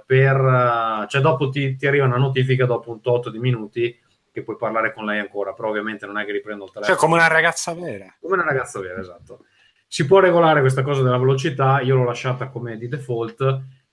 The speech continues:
Speaker 1: e ogni tanto, quando, quando non so cosa fare, eh, le scrivo qualche messaggio. Allora, la storia è interessante, c'ha un po' sto problema che c'ha anche Vampire Prelude, che a volte, eh,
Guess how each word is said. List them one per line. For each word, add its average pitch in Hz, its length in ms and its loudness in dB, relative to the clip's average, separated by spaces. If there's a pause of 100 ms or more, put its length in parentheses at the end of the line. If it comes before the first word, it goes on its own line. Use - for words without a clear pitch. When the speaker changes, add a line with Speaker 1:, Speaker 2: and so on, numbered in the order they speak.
Speaker 1:
e 127 120 -6
ogni 127 220 0
tanto, 117 680 0
quando, 110 540 -2
quando 107 180 -6
non 107 100 -8
so 107 120 -12
cosa 113 160 -4
fare, 104 560 -4 (260)
eh, 101 120 -6
le 104 100 -4
scrivo 107 240 -6
qualche 101 240 -4
messaggio. 98 500 -10 (680)
Allora, 139 220 2
la 123 100 4
storia 165 220 2
è 190 40 4
interessante, 127 720 0
c'ha 190 180 2
un 151 160 2
po' 165 160 4
sto 139 160 0
problema 131 460 0
che 107 100 -4
c'ha 117 180 -6
anche 131 320 0
Vampire 110 440 -4
Prelude, 131 720 2 (460)
che - 140 -2
a 175 60 6
volte, 165 920 2
eh, 117 1300 -4